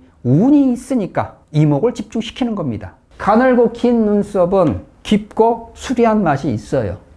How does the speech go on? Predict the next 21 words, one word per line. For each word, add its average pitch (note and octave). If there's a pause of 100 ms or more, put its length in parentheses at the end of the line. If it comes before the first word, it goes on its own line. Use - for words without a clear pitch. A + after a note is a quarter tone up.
(180)
그러나 D3+
이분의 A#3
말이 D#3 (140)
진실이냐 C4
거짓이냐, D3+
잘 G3+
됐느냐 B3
잘못되었느냐를 F#3+
판단하기 G#3+
위해서는 C3+ (380)
이분의 A#3+
눈동자의 G#3+
눈빛을 A3
봐야 E3
됩니다. A2 (320)
여러분들은 A3
이분의 G#3
눈빛이 F3+
맑고 D#3+
깨끗하다고 A#3
보여지십니까? C#3+